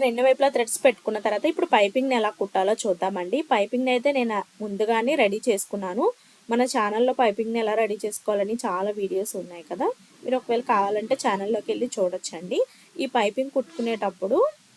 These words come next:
నెక్ చుట్టూ కుట్టేటప్పుడు ఈ పైపింగ్ ఉంటుంది కదా, పైపింగ్ అనేది క్లాత్ వైపుకు ఉండాలి. పైపింగ్ యొక్క ఎడ్జ్ అనేది,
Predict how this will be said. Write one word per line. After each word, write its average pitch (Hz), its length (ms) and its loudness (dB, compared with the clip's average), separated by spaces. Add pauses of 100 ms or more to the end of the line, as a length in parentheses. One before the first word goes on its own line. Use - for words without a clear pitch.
(160)
నెక్ 233 240 0
చుట్టూ 262 240 0
కుట్టేటప్పుడు 214 520 0 (200)
ఈ - 20 -2 (160)
పైపింగ్ 269 560 -2
ఉంటుంది 220 380 -2
కదా, 190 120 0 (140)
పైపింగ్ 240 420 0
అనేది 226 280 -4 (440)
క్లాత్ 214 360 2
వైపుకు 220 360 0
ఉండాలి. 196 320 2 (160)
పైపింగ్ 262 400 0
యొక్క 240 160 -2 (240)
ఎడ్జ్ 196 320 -6
అనేది, 247 320 2